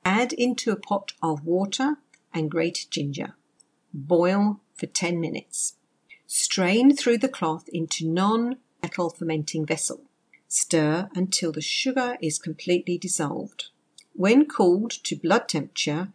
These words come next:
the brew is ready for the yeast. Dissolve the yeast in water and add to the vessel. Cover the whole lot with a clean cloth. Let ferment for three days.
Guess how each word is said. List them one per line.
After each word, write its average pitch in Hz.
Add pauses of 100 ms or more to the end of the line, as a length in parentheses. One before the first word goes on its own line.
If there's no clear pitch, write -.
(140)
the -
brew 190
is 143
ready 175
for 147
the -
yeast. - (580)
Dissolve 165
the 160
yeast 226 (160)
in 156
water 202 (140)
and 160
add 180
to 180
the 160
vessel. - (520)
Cover 269
the 240
whole 240
lot 175
with 165
a -
clean 214
cloth. - (320)
Let 190 (140)
ferment 175
for 165
three 220
days. -